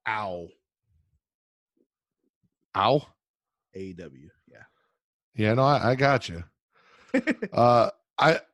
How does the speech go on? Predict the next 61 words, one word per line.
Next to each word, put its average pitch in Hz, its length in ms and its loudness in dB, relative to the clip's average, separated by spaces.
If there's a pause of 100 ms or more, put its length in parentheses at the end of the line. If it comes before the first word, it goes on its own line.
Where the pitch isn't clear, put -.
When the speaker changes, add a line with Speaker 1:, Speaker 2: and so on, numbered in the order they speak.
Speaker 2:
I 147 100 4
wanna 226 280 6
sit 202 260 2
here 165 460 4 (160)
and 127 120 -10
tell 156 220 0
you 151 80 2
guys 139 400 4
that 123 160 2
A 135 200 2
E 139 40 0
W 135 240 2
just 123 160 -2
doesn't 127 240 0
give 117 120 -4
a 87 60 -6
fuck - 380 -2
about 135 220 2
the 131 60 -4
fans 139 360 0
or 120 60 -4
the 110 40 -4
coronavirus. 127 760 0 (400)
They're 127 100 4
just 120 160 -2
putting 135 180 2
on 117 140 0
shows 120 340 0
no 117 60 -2
matter 104 240 0
what. 120 240 0
But 107 120 -6
the 117 60 -12
truth 175 280 4
is, 139 260 4 (460)
they 214 80 4
don't 208 120 4
really 143 200 4
have 120 260 0
the 143 140 6
alternative 143 540 2
that 139 120 2
W 143 180 4
W 143 280 4
E 147 100 6
does 143 320 4
to, 120 100 0
like, 104 220 2 (560)
cancel 139 380 0
their 139 100 2
show 139 340 4
and 113 80 0
then 110 200 -2
go 101 180 0
put 107 220 0
it 87 120 -8
on 117 160 0
at 139 120 0
a 135 60 0
performance 147 600 0
center. 147 380 2